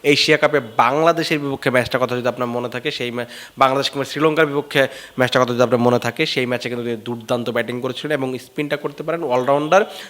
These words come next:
খুবই ইফেক্টিভ ছ নাম্বার কিংবা সাত নম্বরের জায়গায়। এবং নোয়াখালী এই জায়গাটাতে মনে হয় যে আমার জন্য, মানে আমার মনে হয় যে খুব ভালো একটা, আহ, রি-, উম, পিক তারা করেছে। কারণ আমি যতটুকু জানতে পারছিলাম যে তার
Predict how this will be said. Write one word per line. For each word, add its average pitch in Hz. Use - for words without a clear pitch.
খুবই 143
ইফেক্টিভ 165
ছ -
নাম্বার 135
কিংবা 147
সাত 131
নম্বরের 131
জায়গায়। 127
এবং 123
নোয়াখালী 127
এই 123
জায়গাটাতে 120
মনে 120
হয় 117
যে 117
আমার 117
জন্য, 113
মানে 110
আমার 113
মনে 120
হয় 117
যে 117
খুব 113
ভালো 120
একটা, 123
আহ, 117
রি-, 120
উম, 113
পিক 165
তারা 131
করেছে। 131
কারণ 139
আমি 151
যতটুকু 170
জানতে 156
পারছিলাম 190
যে 196
তার 139